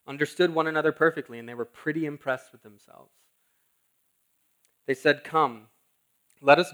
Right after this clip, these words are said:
build ourselves a city and a tower with its top in the heavens, and let us make a name for ourselves." So in their pride,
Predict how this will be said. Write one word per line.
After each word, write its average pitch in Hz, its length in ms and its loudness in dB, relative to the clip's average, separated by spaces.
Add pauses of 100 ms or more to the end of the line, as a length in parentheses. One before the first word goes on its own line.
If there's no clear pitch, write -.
build 170 260 2
ourselves 139 640 -2
a 135 80 -20
city 110 500 -12 (840)
and 123 120 -18
a 117 60 -6
tower 117 580 -8
with 117 160 -20
its - 200 -14
top 123 400 -8
in 131 100 -20
the 120 80 -16
heavens, 107 400 -16 (1040)
and 123 80 -16
let 127 140 2
us 131 160 -4
make 143 180 -6
a 143 60 -6
name 135 280 -6
for 113 140 -12
ourselves." - 460 -20 (2000)
So 147 120 -8
in 170 160 -10
their 190 120 0
pride, 127 500 -4